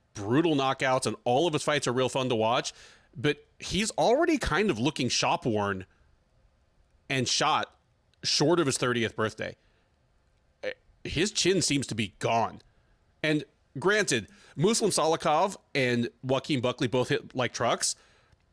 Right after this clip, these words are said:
but I have the feeling that his loss to Jake Matthews is not gonna age well. Uh,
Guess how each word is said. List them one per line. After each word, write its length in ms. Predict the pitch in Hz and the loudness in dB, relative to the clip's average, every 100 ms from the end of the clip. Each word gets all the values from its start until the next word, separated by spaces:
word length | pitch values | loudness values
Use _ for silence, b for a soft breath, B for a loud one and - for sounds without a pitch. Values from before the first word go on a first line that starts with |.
| - | -2
but 240 | 151 - - _ _ _ _ _ - | 0 0 -10 _ _ _ _ _ -4
I 160 | 139 | -2
have 100 | 302 | 0
the 60 | 247 | -2
feeling 300 | - 147 127 | 0 0 0
that 120 | 107 | 0
his 160 | 139 123 | -2 0
loss 280 | 117 120 - | 0 0 -4
to 60 | |
Jake 260 | 90 117 107 | -6 -4 -2
Matthews 340 | 113 107 104 | -4 -4 -4
is 120 | 104 90 | -6 -4
not 300 | 107 117 123 | -2 -2 -2
gonna 160 | 95 | -6
age 180 | 95 101 | -6 -8
well. 280 | 101 85 85 _ _ - | -8 -12 -12 _ _ -4
Uh, 300 | 110 107 | -2 -2